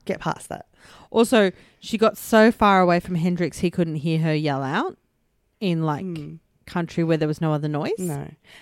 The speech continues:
Speaker 1: And she did turn around at some point and forgotten if she'd come from one area, one end of the line to the other.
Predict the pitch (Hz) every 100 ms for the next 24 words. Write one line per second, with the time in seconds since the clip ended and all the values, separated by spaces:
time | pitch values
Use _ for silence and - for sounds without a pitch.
0 | _ - 277 311 330 - 339 339 220 185
1 | 180 - 175 185 - 156 - 160 165 -
2 | 147 - 165 - 156 - 165 165 160 _
3 | _ _ 196 180 175 160 156 156 151 143
4 | 143 156 175 165 151 156 143 151 143 139
5 | 139 151 - 139 156 185 151 160